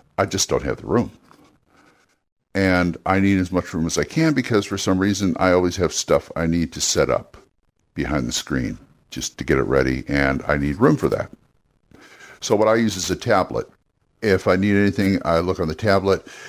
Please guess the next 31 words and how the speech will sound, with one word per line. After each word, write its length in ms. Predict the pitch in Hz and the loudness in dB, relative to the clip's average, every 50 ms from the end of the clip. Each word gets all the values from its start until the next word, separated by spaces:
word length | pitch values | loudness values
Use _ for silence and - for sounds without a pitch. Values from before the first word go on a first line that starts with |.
| - - | -10 -6
It's 220 | 87 90 - - - | -4 -4 -4 -2 0
not 240 | 101 90 90 85 | 2 4 4 4
as, 400 | 80 85 82 - - - - - - _ | 2 0 -2 0 -2 -2 -2 -4 -6 _
as 200 | 101 90 87 82 | -2 -2 -2 -2
bulky 560 | 80 82 80 - 98 101 104 101 - 110 101 | -8 -6 0 0 2 2 0 -2 -2 0 0
and 160 | 90 90 82 | 2 2 2
big 220 | - 101 98 82 92 | 2 2 0 0 0
as 140 | 90 85 - | -4 -4 -2
my 180 | 82 78 80 | -2 0 0
laptop, 640 | 73 87 101 95 92 - - - 107 95 92 - - - - | 0 2 2 2 0 0 -2 0 2 2 2 0 -4 -8 -4
and 500 | 101 101 104 104 101 98 95 87 92 - - _ _ _ _ _ _ _ _ _ _ _ | -2 0 2 2 2 0 0 -2 -6 -10 -16 _ _ _ _ _ _ _ _ _ _ _
I 140 | 90 95 92 | 0 0 0
can 160 | - - 92 | 0 -2 -2
lay 140 | 85 85 80 | 0 0 0
it 100 | 69 60 | 0 -2
flat 320 | - - 92 87 87 85 80 | -6 -2 0 2 2 2 0
if 140 | 78 - | -2 -4
I 100 | 85 78 | -4 -2
need 260 | 80 82 85 85 82 - | -2 -2 -2 -4 -4 -4
to, 360 | - 90 87 82 82 82 82 - _ _ | -2 -2 0 0 -2 -4 -6 -10 _ _
just 360 | - - 67 - - - - _ _ _ | -4 -4 -2 -2 -4 -6 -8 _ _ _
to 80 | - - | -12 -4
get 120 | - 87 80 | -2 0 2
it 60 | 78 | 2
out 100 | 73 65 | 2 2
of 40 | - | 0
the 40 | - | -2
way, 340 | 71 90 107 113 113 113 110 - - - - - - - - - - - _ _ | -2 0 2 2 2 0 -2 -4 -10 -18 -20 -20 -20 -20 -20 -20 -20 -20 _ _
things 280 | - 104 98 98 - - | 0 0 2 2 2 0
like 200 | 76 73 - - | 0 0 0 -2
that. 240 | 62 53 52 - | -2 -2 -4 -6